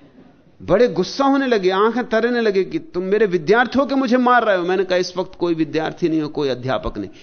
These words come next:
इस वक्त जगाने वाला और सोने वाला, ये बकवास नहीं चलेगी। आज ब्रह्म मुहूर्त का दर्शन करवाएंगे।"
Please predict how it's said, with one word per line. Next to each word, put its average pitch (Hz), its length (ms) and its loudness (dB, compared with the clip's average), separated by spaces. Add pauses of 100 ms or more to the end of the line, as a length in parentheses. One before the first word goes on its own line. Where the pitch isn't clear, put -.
(100)
इस 175 220 -2
वक्त 196 160 0
जगाने 185 460 2
वाला 214 320 2
और 175 140 0
सोने 156 320 -2
वाला, 92 260 -8 (280)
ये 139 80 -6
बकवास 147 440 -6
नहीं 143 120 -2
चलेगी। 104 420 -10 (1300)
आज 175 280 2
ब्रह्म 170 280 -2
मुहूर्त 175 380 2
का 165 120 0
दर्शन 156 360 -2
करवाएंगे।" 117 720 -6